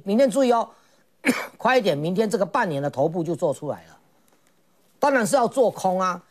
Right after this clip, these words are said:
永冠有没有？有没有？反弹结束快逃命，世新科啊，这个还算是高档，不过你要注意了，已经不太对劲，因为最近利多非常重，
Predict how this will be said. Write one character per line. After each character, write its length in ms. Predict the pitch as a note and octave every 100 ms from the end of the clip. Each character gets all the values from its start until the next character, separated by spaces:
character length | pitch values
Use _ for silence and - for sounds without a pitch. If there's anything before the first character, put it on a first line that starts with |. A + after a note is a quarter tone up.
| - -
永 260 | G3+ A3+
冠 240 | G#3+ E4 A3+
有 80 |
没 100 | G3+
有？ 160 | C4+ D3+ - _ - - _ _ _ _
有 80 | D#3
没 80 | A3+
有？ 160 | F#3+ - _ -
反 200 | F3 D#3+
弹 220 | D#3+ F3
结 200 | D#3+ E3
束 180 | A3+ F#3+
快 200 | G#3 D#3
逃 220 | A#2 A#2
命， 180 | C#3+ G#2+ _ _ _ _ _ _ _
世 300 | - - D#4+
新 200 | A3+ B3+
科 220 | C4 C4+ A#3+
啊， 100 | D#3
这 120 | C4+
个 60 |
还 100 | G3
算 200 | G3 C4
是 60 | A3+
高 240 | A#3+ A3+
档， 180 | F#3 D3
不 80 | C#3+
过 140 | A3+
你 120 | G#3+ D#3+
要 140 | A3
注 200 | - A3
意 100 | F#3
了， 160 | D#3+ D3
已 80 |
经 120 | D3 A3
不 100 | G3
太 180 | A3
对 160 | F#3 G#3
劲， 80 | G3
因 80 | C4
为 60 |
最 200 | - E4
近 160 | B3 C#4
利 160 | C#4+
多 200 | A3+ B3
非 120 | G#3+ A#3
常 220 | F3+ F3+
重， 180 | A3+